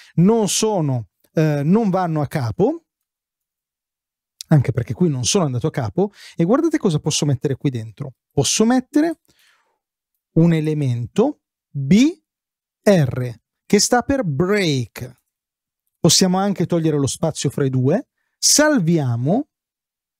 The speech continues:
e andiamo a vedere nel browser cosa è successo. Ricarichiamo la pagina e guardate un po', il B R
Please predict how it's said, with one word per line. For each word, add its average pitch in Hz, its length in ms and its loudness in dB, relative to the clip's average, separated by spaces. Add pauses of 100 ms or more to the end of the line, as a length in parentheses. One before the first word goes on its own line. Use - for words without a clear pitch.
(680)
e 175 140 6
andiamo 160 520 0
a 127 40 0
vedere 127 600 0 (1300)
nel 156 260 4
browser 131 520 -2
cosa 143 220 -2
è 143 40 -4
successo. - 640 -6 (240)
Ricarichiamo 135 600 -2
la 147 100 -2
pagina 285 480 0 (1160)
e 170 100 4
guardate 156 400 -2
un 151 140 0
po', 151 320 -2 (640)
il 214 320 4
B 254 340 2
R 202 640 0